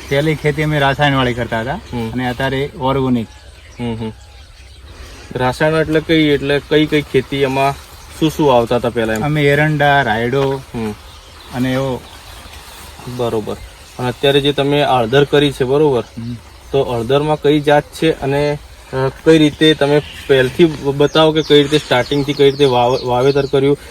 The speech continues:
Speaker 2: એની અંદર પ્રાકૃતિકમાં તમે શું શું વાપર્યું છે, એ બધું પહેલેથી જણાવો, એટલે આપણા ખેડૂતોને પણ ખબર પડે અને, અ, પ્રાકૃતિક ખેતી કઈ રીતે થાય, એ પણ થોડી અમને માહિતી મળે.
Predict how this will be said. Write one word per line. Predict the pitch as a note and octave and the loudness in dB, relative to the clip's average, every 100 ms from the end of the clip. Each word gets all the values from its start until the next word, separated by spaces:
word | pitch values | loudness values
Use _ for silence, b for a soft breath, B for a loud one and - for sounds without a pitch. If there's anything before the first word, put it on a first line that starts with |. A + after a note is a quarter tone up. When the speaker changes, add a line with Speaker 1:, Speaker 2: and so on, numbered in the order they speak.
| B - | B -6
Speaker 2:
એની | B2+ | -2
અંદર | C3+ C#3 | 0 0
પ્રાકૃતિકમાં | C3+ A#2+ C#3+ C#3 C#3 C3+ | 0 0 0 -2 -2 0
તમે | C#3 | -2
શું | C3+ C3 | -2 -4
શું | B2 C#3+ | -2 2
વાપર્યું | C#3+ C3+ C#3+ | 2 2 -2
છે, | C3+ C#3+ C#3 - - - | 0 0 -2 -6 -18 -6
એ | |
બધું | C3+ B2+ D3+ D#3 | 0 2 2 2
પહેલેથી | C#3+ D3 D3+ | 2 2 2
જણાવો, | D3 C#3 C#3+ | 2 4 4
એટલે | B2+ C3+ | 2 2
આપણા | C3 C#3+ | 0 -2
ખેડૂતોને | - C3+ C#3 D3 | 0 0 2 0
પણ | D3 D3+ D3 B B - | 2 -2 -4 B B -4
ખબર | C3 C#3+ | 0 2
પડે | C#3 D3 | 4 4
અને, | C#3 C#3 | 4 2
અ, | D3+ - - B2+ B2+ A#2+ | 0 -6 -6 0 2 2
પ્રાકૃતિક | C3+ A#2+ - C#3+ D3+ - | 0 0 0 -2 -2 -2
ખેતી | C#3 B2+ D3+ | -4 -2 0
કઈ | - D3+ | 4 4
રીતે | D3+ C#3+ | 4 0
થાય, | D3+ | 2
એ | A#2 D3+ | 2 0
પણ | C#3+ D3 | 0 0
થોડી | D3 C#3 | 2 2
અમને | C3 C#3 E3+ - | 2 0 -4 -4
માહિતી | C#3+ C#3 C3 B2+ | 0 2 2 0
મળે. | A#2 G#2+ | -2 -2